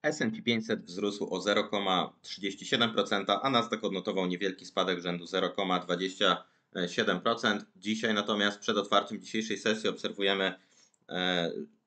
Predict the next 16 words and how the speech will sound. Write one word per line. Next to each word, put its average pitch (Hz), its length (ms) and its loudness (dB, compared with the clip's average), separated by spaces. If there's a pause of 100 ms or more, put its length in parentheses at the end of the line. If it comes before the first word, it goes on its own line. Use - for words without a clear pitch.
(180)
możemy 110 280 -2
się 110 100 -8
spodziewać, 107 560 0
e, 92 380 2
patrząc 101 320 -4
na 98 100 2
rynek 101 240 -2
kontraktów 104 400 -6
terminowych, 95 480 -2
możemy 92 240 -4
się 92 120 -14
spodziewać 95 420 0
ponownie 120 360 -2
pozytywnego 101 560 -2
otwarcia 101 460 0
na, 85 300 0